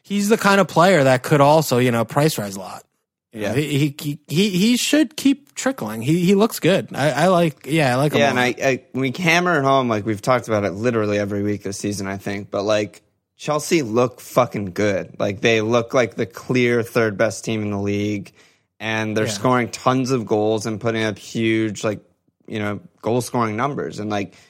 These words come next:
Speaker 2: you know, again, Tammy missing his big chances this week, that's becoming an annoying trend and shit, but,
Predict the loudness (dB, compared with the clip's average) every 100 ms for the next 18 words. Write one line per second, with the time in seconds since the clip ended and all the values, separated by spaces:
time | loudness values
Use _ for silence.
0 | -12 -6 -4 0 2 2 -2 -2 0 0
1 | -2 -2 -2 -2 -4 -4 -4 -4 -2 -2
2 | -2 -4 -6 -6 -6 -4 -4 -4 -6 -10
3 | -10 -8 -4 -2 -2 -2 -2 -2 -2 -2
4 | -6 -8 -6 -4 -4 -6 -8 -6 -8 -4
5 | -6 -6